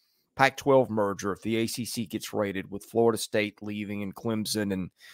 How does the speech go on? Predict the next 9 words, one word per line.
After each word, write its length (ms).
God 180
only 180
knows 280
what's 200
next. 240
And 80
we're 80
doing 360
this 440